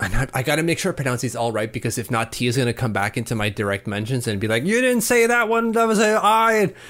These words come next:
uh, I'm, I'm basically learning how to pronounce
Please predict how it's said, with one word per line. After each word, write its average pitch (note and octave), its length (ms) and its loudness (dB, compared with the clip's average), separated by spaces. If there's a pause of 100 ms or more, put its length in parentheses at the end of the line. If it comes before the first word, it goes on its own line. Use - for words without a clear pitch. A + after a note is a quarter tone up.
(320)
uh, D#3+ 40 0
I'm, D#3 360 2
I'm E3 120 2
basically G#3 520 4
learning F3+ 300 6
how F3 80 4
to E3 100 0
pronounce D3+ 600 0